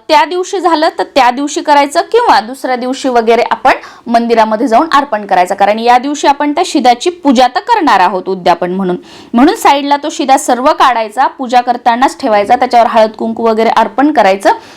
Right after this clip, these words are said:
आणि मंदिर जवळ असेल तर त्याच दिवशी किंवा दुसऱ्या दिवशी मंदिरामध्ये ते अर्पण करायचं आणि यथाशक्ती जे काही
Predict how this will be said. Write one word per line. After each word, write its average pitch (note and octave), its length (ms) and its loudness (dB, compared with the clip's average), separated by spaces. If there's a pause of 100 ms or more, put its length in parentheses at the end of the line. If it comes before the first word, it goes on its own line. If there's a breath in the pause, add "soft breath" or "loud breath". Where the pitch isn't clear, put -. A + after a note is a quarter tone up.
(160 loud breath)
आणि B3 160 0
मंदिर B3+ 340 0
जवळ A#3 240 4
असेल A3+ 280 0
तर G3+ 60 -4
त्याच C4 260 2
दिवशी C4+ 260 -8
किंवा D4+ 240 0
दुसऱ्या A3+ 300 -2
दिवशी A3 280 -2 (340 loud breath)
मंदिरामध्ये A#3+ 580 2
ते C4+ 100 -2 (100)
अर्पण C4+ 420 0
करायचं A3+ 400 0 (260 loud breath)
आणि C#4 320 0
यथाशक्ती C#4 1040 -4 (340)
जे C#4 140 2
काही F#4 360 0